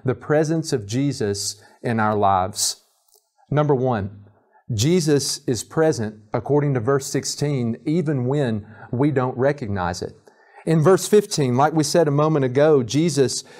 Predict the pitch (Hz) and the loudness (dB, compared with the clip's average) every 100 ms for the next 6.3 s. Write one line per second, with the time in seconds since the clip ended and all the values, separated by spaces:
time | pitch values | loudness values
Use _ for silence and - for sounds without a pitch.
0 | - 117 143 156 170 127 135 147 175 139 | -8 0 4 6 6 4 2 4 4 4
1 | 120 117 120 165 170 - 131 117 151 151 | 2 -2 0 0 0 -2 -2 4 4 2
2 | 135 143 160 131 - - - 131 160 160 | 0 2 2 0 -10 -14 -2 2 2 0
3 | - 165 139 - 147 165 170 131 117 151 | 0 0 0 0 4 4 2 -2 0 2
4 | 185 175 196 160 160 151 156 156 127 131 | 2 2 0 2 -2 0 0 0 0 2
5 | 175 160 135 123 147 143 151 131 - 156 | 2 2 -2 0 -2 -2 -4 -6 -4 -4
6 | 160 131 | -2 -4